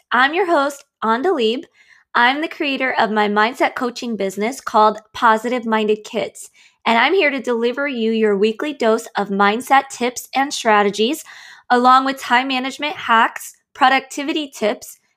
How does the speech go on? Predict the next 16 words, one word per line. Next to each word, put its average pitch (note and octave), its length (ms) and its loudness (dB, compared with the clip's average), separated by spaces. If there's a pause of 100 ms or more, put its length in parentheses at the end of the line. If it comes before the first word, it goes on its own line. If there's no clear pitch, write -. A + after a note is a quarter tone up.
(100)
and B3 140 0
inspirational B3 840 0
stories A3+ 600 -2
that A3+ 180 2
can A#3 160 -4
help - 360 0
you D4 140 -2
create A3+ 540 2
your G3+ 180 2
dream G#3 680 0 (100)
life. - 360 0 (580)
I C#4+ 180 4
believe D4 380 0
that A#3+ 180 2
when A#3 160 0
you A3 160 -2